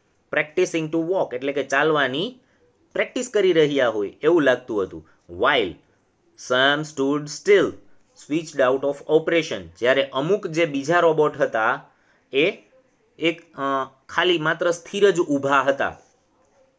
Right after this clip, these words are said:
એવું કહેવા માંગે છે. Still મતલબ એકદમ સ્થિર, બરાબર છે? અ, switched out of operation, એટલે કે એનું કોઈ કામ હતું નહીં, બરાબર છે? એટલે એની સ્વિચ જે છે રોબોટની, ઈ બંધ હતી.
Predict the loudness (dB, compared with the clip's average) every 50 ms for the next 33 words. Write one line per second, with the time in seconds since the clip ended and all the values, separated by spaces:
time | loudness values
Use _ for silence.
0 | -18 -16 -6 -2 -2 -2 -2 0 -2 -2 -2 -2 -4 -4 -6 -6 -6 -8 -10 -14
1 | -16 -16 -14 -8 -6 -4 -4 -2 -4 -4 -2 0 0 0 0 -2 -6 -4 -4 -4
2 | -4 -4 -6 -8 -6 -4 -4 -4 -6 -8 -14 _ _ _ _ _ _ -10 -6 -4
3 | -4 -4 -4 -6 -8 -12 -12 -14 _ _ _ _ _ _ _ _ -20 -20 -20 _
4 | -18 -12 -8 -4 -4 -2 -4 -4 -2 -2 -2 -2 0 2 2 2 2 2 0 -2
5 | -4 -2 -2 -4 -2 0 -2 -2 -2 -4 -8 -10 -6 -4 -4 -4 -4 -6 -6 -6
6 | -6 -6 -4 -2 -2 -2 -2 0 0 0 0 0 -2 -4 -6 -4 -4 -4 -6 -6
7 | -8 -14 _ -6 -2 0 0 0 -2 -4 -6 -8 -6 -4 -2 -2 -2 -2 -2 -2
8 | -4 -2 -4 -4 -8 -10 -12 -14 -12 -12 -12 -12 -12 -12 -10 -6 -4 -4 -4 -2
9 | -2 -2 -2 -2 -2 -2 -2 -2 -2 -2 -4 -8 -12 -10 -6 -2 0 0 0 0
10 | -2 -4 -4 -6 -12